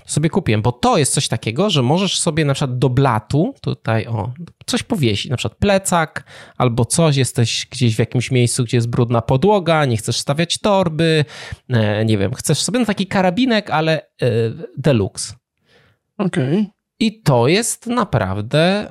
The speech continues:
Speaker 1: muszę przyznać, super rzecz. I to w sumie tylko tyle chciałem tak powiedzieć o tym karabinku, bo to może komuś się przyda. Takie, że
Speaker 2: Mm, jest
Speaker 1: drogi
Speaker 2: jeszcze
Speaker 1: jest strasznie, sto złotych.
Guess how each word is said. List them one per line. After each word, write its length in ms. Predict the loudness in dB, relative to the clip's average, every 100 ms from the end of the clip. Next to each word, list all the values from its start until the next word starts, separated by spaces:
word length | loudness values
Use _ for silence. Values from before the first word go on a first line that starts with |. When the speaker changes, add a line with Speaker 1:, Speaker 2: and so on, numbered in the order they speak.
| -6
Speaker 1:
muszę 340 | -2 -2 0 -2
przyznać, 400 | -2 0 0 -2
super 280 | -2 0
rzecz. 240 | 0 0 -2
I 80 | -4
to 100 | -2
w 60 |
sumie 240 | -2 -2 -2
tylko 260 | -6 -8
tyle 240 | -2 0 0
chciałem 300 | -2 -4 -2
tak 200 | -6 -4
powiedzieć 360 | -4 -2 -4
o 60 | -4
tym 180 | -4 -4
karabinku, 580 | -2 -4 -4 -6 -6
bo 180 | -6 -6
to 260 | -4 -4 -4 -8 -20 -20 _ 0
może 240 | 2 2
komuś 300 | 0 0 0
się 140 | -2 -4
przyda. 400 | -6 -4 -4 -6 _ _
Takie, 240 | -10 -2
że 60 | 4
Speaker 2:
Mm, 80 | 6
jest 60 | 6
Speaker 1:
drogi 180 | 6 6
Speaker 2:
jeszcze 140 | 4
Speaker 1:
jest 160 | 4 2
strasznie, 420 | 0 -2 -2 -2
sto 260 | -4 -4 -4
złotych. 540 | -2 -4 -6 -10